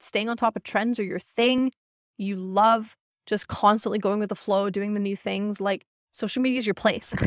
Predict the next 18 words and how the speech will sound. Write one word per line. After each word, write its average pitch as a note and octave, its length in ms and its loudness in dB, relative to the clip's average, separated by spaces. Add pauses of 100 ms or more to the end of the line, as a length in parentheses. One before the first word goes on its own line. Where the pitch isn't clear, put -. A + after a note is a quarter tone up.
<laughs> - 200 -2
right? E3+ 260 0 (420)
But F#3 200 4 (360)
it's A#3 180 2
not, B3 380 6
it's A3 180 2
not A3 200 4
everyone's G#3 340 2
place. - 280 -2
It's F#3+ 140 0
definitely A3 320 4
not G#3+ 200 2
my A3 180 4
place, - 320 0
and G3 100 -2
I'm G3 140 -4
realizing G#3 580 0
that, - 220 -4